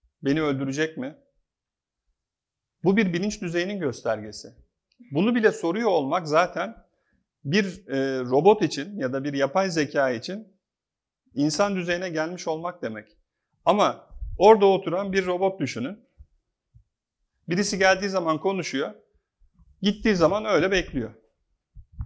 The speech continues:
Şimdi burada zaten bir anomali var değil mi? İnsan öyle yapmazdı. Çünkü insan bir yere kapatılmak istemez. Canı dışarı çıkmak istiyorsa çıkmak ister.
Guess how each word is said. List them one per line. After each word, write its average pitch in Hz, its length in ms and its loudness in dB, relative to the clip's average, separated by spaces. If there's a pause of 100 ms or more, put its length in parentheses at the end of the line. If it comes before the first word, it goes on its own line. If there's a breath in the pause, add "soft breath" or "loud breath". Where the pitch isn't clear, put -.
(580)
Şimdi 143 140 -6
burada 196 200 2
zaten 190 440 2
bir 156 120 -2
anomali 165 380 -4
var 120 200 -2
değil 196 120 -8
mi? 127 100 -12 (380)
İnsan 147 380 2
öyle 175 180 -2
yapmazdı. 170 640 -2 (1040)
Çünkü 165 260 -2
insan 165 520 2
bir 160 60 0
yere 165 180 2
kapatılmak 165 540 -2
istemez. 196 640 -6 (680)
Canı 170 280 0
dışarı 165 260 -2
çıkmak 180 340 -4
istiyorsa - 380 -2
çıkmak 214 360 -4
ister. - 280 -10